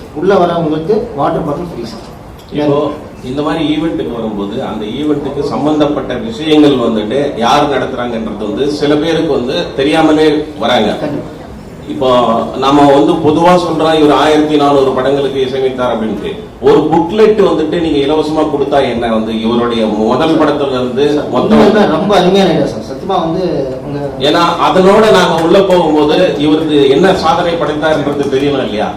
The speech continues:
Speaker 1: சார், டெஃபினட்டா இப்ப நான் வாட்டர் பாட்டில் அறிவிச்ச மாதிரி, அஹ், இந்த புக்கையும் நீங்க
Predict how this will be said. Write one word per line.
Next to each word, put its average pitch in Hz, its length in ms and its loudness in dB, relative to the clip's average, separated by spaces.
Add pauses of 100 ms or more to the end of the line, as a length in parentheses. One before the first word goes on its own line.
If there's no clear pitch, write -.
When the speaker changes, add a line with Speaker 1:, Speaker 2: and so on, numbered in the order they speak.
Speaker 1:
சார், - 260 -6 (440)
டெஃபினட்டா 175 400 2 (360)
இப்ப 160 160 -4
நான் - 100 -2
வாட்டர் 208 280 4
பாட்டில் 185 240 2
அறிவிச்ச 160 360 2
மாதிரி, 139 340 -2 (360)
அஹ், 151 200 0
இந்த 151 160 2
புக்கையும் 190 580 2 (180)
நீங்க 147 420 0